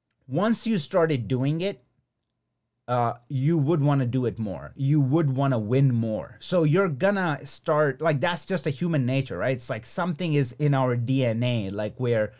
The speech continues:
we wanna push ourselves. So that's just going to happen automatically.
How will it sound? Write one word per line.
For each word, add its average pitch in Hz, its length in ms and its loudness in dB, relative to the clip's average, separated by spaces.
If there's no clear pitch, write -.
we 135 100 2
wanna 135 220 0
push - 340 -6
ourselves. 92 640 -8
So - 160 -2
that's 165 320 -2
just 185 180 -6
going 156 260 0
to 143 100 -2
happen 127 340 -2
automatically. 123 800 -4